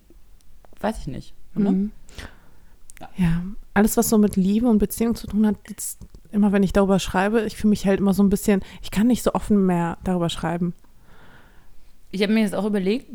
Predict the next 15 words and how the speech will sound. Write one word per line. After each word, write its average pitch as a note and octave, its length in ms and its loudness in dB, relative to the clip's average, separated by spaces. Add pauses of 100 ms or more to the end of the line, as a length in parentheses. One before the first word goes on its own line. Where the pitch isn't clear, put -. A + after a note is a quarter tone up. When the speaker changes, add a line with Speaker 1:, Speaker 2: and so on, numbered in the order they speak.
(120)
Speaker 1:
wie, F#3+ 300 -6 (880)
also F3+ 80 -6
ich E3+ 60 -10
habe F3 100 -6
mir - 120 -6
auch F3+ 100 -8
überlegt, E3+ 340 -6
wie E3 180 -6
offen D3+ 240 -8
ich D#3 120 -6
natürlich D3+ 260 -6
mit D3 100 -6
meiner C#3+ 180 -6
Beziehung C#3 360 -10
umgehe. G3+ 440 -4